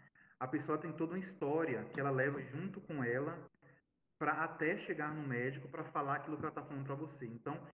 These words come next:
isso é a medicina centrada na pessoa, o que você tá falando, né? Assim, então, assim, a gente tenta justamente trabalhar isso. A pessoa não é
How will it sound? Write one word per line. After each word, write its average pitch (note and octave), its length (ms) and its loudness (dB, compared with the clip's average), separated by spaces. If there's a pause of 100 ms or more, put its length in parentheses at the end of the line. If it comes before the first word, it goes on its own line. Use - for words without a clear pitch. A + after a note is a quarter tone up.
(380)
isso E3+ 200 -2
é G3+ 40 0
a - 20 -2
medicina E3+ 400 -2
centrada D#3 320 -2
na D#3+ 100 -2
pessoa, D#3 440 0
o - 220 -6
que - 80 -8
você B2+ 220 -4
tá B2 120 -6
falando, G#2 440 -10 (160)
né? A#2 220 -6
Assim, C3+ 300 -6 (580)
então, C#3+ 400 -2
assim, D#3 220 -4
a C#3 80 6
gente C3+ 300 0
tenta D#3+ 240 2
justamente D#3 380 -4
trabalhar C#3+ 420 2
isso. B2 360 -6 (580)
A C3+ 100 2
pessoa D#3+ 340 4
não F#3+ 140 -2
é F#3 60 -2